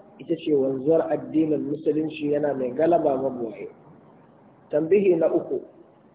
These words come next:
الدعوة إلى الله وتذكير المؤمنين لا تنفصم عراها. Kira zuwa ga Allah da kuma tunatar da Musulmi igiyar ta baya yankewa.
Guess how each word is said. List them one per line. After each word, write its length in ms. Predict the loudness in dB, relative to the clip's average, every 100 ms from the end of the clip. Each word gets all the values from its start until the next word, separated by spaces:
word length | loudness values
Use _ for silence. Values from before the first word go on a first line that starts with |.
| _ -8
الدعوة 520 | -4 2 4 6 4
إلى 240 | 2 0 2
الله 420 | 4 4 4 2
وتذكير 580 | 2 0 -2 2 4 6
المؤمنين 720 | 4 0 -2 0 2 2 -2 -8 -20 -16 -4
لا 180 | 0 0
تنفصم 600 | 0 -4 -6 -4 -4 -2
عراها. 480 | 0 2 2 0 -6 -14 -18 -20 _ _ _ _ _ _ _ _ _ _
Kira 320 | 2 4 6 4 4
zuwa 200 | 2 2
ga 160 | 0
Allah 300 | 0 0 -2 -8 -20 _ _ _ _ _ _
da 80 | -8
kuma 260 | -2 0 0
tunatar 540 | 0 0 2 0 0
da 80 | -2
Musulmi 760 | -2 -6 -6 0 4 4 2 -10 -20 -20 _ _ _ _ _ _ _ _
igiyar 380 | -6 0 0 0
ta 80 | -2
baya 340 | 2 4 6 4
yankewa. 600 | 0 -4 -4 -4 -6